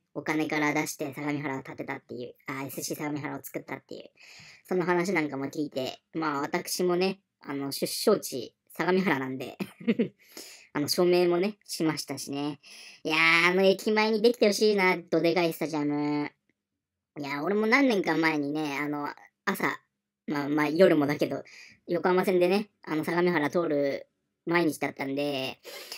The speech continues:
ね、ここになんかスタジアムできたらいいなーなんてね、勝手に自分の中で妄想してたら本当に実現しちゃうんじゃねえかなっていう感じがして。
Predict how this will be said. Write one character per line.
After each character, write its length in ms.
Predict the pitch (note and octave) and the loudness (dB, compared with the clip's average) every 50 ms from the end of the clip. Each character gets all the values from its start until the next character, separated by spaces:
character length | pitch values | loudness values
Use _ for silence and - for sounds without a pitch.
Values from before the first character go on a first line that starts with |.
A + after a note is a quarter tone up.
| - - - - _ - | -16 -18 -20 -20 _ -4
ね、 220 | E3+ F#3+ G3+ - | -2 -2 0 0
こ 120 | - G#3 | 0 6
こ 60 | B3 C#4 | 8 8
に 140 | C#4 C#4+ | 8 10
な 80 | D4 D4 | 8 6
ん 40 | B3 | 6
か 120 | G#3+ G3+ | 4 2
ス 60 | - | 4
タ 100 | - A#3+ | 4 4
ジ 80 | A3+ B3 | 6 6
ア 20 | |
ム 60 | A#3+ A#3+ | 8 8
で 100 | B3+ B3 | 6 6
き 60 | - | 6
た 100 | - F#3+ | 4 4
ら 80 | F3 | 6
い 140 | F3 G3+ A3 | 6 6 6
い 20 | G3+ | 6
な 160 | F3+ F3+ F3+ | 6 6 6
ー 40 | F3 | 6
な 100 | E3 D#3+ | 4 2
ん 80 | D#3 | 2
て 80 | - D3+ | 2 2
ね、 140 | D3+ D3 C#3 | 2 2 2
勝 180 | - F#3+ F3+ | 0 -2 -2
手 120 | - - A#3 | 2 2 4
に 60 | A3+ | 4
自 160 | F#3+ G3 G3 | 4 4 4
分 140 | A3 A#3 A3+ | 4 4 4
の 40 | A3+ | 4
中 80 | - | 2
で 60 | - | 2
妄 240 | D3+ E3 F3 G3 F#3+ | 4 2 2 2 2
想 160 | - G#3+ G#3 | 2 0 0
し 60 | G3+ - | 0 -2
て 80 | - | -2
た 80 | - C#3 | -2 -2
ら 80 | C#3 | 0
本 160 | F3 F3 F3 E3+ | 0 0 0 0
当 60 | F3 | 0
に 100 | E3+ D#3+ | 0 0
実 280 | E3 D#3+ - - G#3 | -2 -4 -4 -2 2
現 280 | G3 G3+ G3 G3 G3 F#3 | 2 4 4 4 0 0
し 40 | - | 0
ち 80 | - | 0
ゃ 60 | A#3+ A3 | 2 4
う 60 | F#3+ | 4
ん 20 | |
じ 80 | D#3+ D3+ | 4 4
ゃ 20 | |
ね 120 | C#3+ C#3+ C#3 | 2 2 0
え 40 | |
か 60 | C3+ C3+ | 0 -2
な 120 | C3+ C#3 | -4 -6
っ 40 | C3+ | -6
て 140 | - C#3+ C#3+ | -4 -2 -2
い 40 | |
う 60 | C#3 C3+ | -2 -2
感 220 | - - - G#3 | -4 0 0 2
じ 100 | E3 E3 | 2 2
が 120 | D3 D3 D3 | 0 0 -2
し 100 | - - | -4 -6
て。 240 | - C#3+ C#3 - | -6 -8 -8 -8